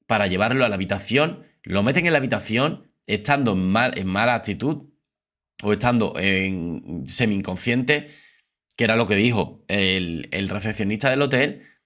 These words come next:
y se olvidan de él. O sea, esta foto demostraría lo mal que se trató a Liam Payne. Al final,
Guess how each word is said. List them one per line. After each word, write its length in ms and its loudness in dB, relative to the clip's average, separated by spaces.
y 120 0
se 100 2
olvidan 320 2
de 140 2
él. 320 -6
O 20 -16
sea, 200 0
esta 360 -2
foto 400 -2
demostraría 960 0
lo 240 4
mal 280 2
que 100 0
se 160 -2
trató 320 0
a 40 2
Liam 300 0
Payne. 460 -2
Al 160 0
final, 640 -2